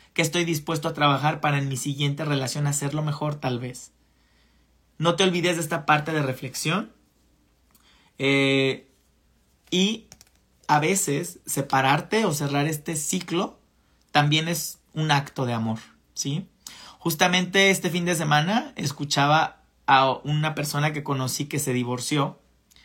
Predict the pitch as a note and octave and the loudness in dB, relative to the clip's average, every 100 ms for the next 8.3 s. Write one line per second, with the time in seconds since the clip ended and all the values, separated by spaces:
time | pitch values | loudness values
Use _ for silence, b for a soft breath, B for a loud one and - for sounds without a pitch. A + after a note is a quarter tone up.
0 | b b b b b - D3 D3 C#3 C#3 | b b b b b -2 4 4 4 2
1 | C3+ D3 D#3 D3+ D3+ D3+ C#3+ D#3 D#3+ A3 | 2 2 2 2 2 2 2 2 2 2
2 | G3+ D3 - D#3+ E3 F3+ F3 D#3 D3 C#3 | 0 -2 -2 -2 0 -2 -2 -2 -2 -2
3 | C#3+ B2+ C3 C#3 D#3 D3 - - _ _ | -2 -4 -4 -4 -4 -8 -14 -18 _ _
4 | _ _ b b b b b C3+ C3 B2+ | _ _ b b b b b 0 2 2
5 | C#3+ C#3+ D3 C#3+ C3+ C3+ D3+ D3 C#3 C3+ | 2 2 0 0 -2 -2 -2 -2 0 0
6 | C3 D#3 C#3+ B2+ B2+ A#2 C#3+ C#3 D#3 C#3 | 0 -2 -2 -2 -4 -2 -2 0 -2 -4
7 | - C#3+ D3 D3+ C3+ C#3 D3 - C3 C3+ | -4 -2 -2 -2 -2 0 -2 -2 0 -2
8 | C3+ D3+ | 0 -4